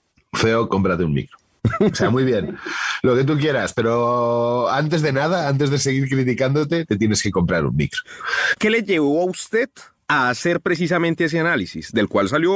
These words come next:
Speaker 2: una belleza?
Speaker 1: Muchas gracias, joder, porque lo que te digo, fue mi primer vídeo y andaba dando palos de ciego. Pues la verdad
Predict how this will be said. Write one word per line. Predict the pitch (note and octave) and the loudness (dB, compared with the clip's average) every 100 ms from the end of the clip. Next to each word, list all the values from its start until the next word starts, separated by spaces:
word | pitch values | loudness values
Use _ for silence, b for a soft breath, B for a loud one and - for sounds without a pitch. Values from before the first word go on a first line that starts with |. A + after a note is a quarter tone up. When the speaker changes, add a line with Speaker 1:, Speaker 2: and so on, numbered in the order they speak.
| G#3 | 2
Speaker 2:
una | G3 - D3 | 0 -2 -2
belleza? | F3 G#2+ C#3 - _ _ | -2 -2 -4 -6 _ _
Speaker 1:
Muchas | G#2+ A#2 A#2 | 0 2 2
gracias, | F#2 G#2+ A2 | 0 0 -2
joder, | - G#2+ G#2 | 0 0 0
porque | F#2 E2+ G2 F#2 F#2+ F#2 F#2+ | -2 0 2 2 2 0 0
lo | F#2+ | -2
que | |
te | F2+ F#2+ | -2 0
digo, | C3 A#2+ | 0 0
fue | A#2 | 0
mi | A#2+ | 0
primer | A#2 B2 A#2+ | 0 0 0
vídeo | B2+ C3 C3+ C3 | 0 0 0 2
y | |
andaba | A2+ G#2+ A2+ | 0 0 0
dando | A2+ A#2+ A#2+ A2+ A2 | 0 0 0 2 0
palos | A2+ A#2 G#2 | 0 0 -2
de | F#2 | -2
ciego. | B2 A#2 G#2 | 0 0 2
Pues | G2+ | 0
la | G2 | 2
verdad | G2+ G#2 C3 | 0 0 0